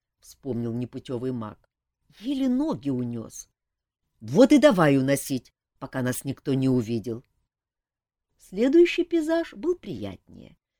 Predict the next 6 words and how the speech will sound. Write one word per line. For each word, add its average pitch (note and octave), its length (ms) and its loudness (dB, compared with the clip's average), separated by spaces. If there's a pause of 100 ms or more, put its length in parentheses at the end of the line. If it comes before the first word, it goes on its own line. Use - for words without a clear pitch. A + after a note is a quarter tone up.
(180)
Редкий C#4 520 2
лиственный B2 600 -4
лес, D#3 420 0
над D3 200 -8
верхушками C#4 640 -6
которого C4 600 -2